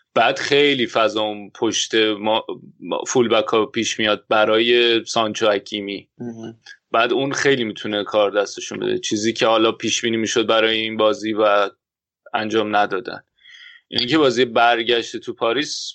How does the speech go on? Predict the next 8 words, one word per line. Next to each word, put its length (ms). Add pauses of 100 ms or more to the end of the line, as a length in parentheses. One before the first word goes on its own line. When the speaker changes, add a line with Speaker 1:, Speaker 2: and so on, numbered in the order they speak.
Speaker 1:
خیلی 640 (160)
جذاب، 580 (500)
من 200
پیش 220
می‌کنم 300
خیلی 160
جذاب 380 (100)
بشه. 240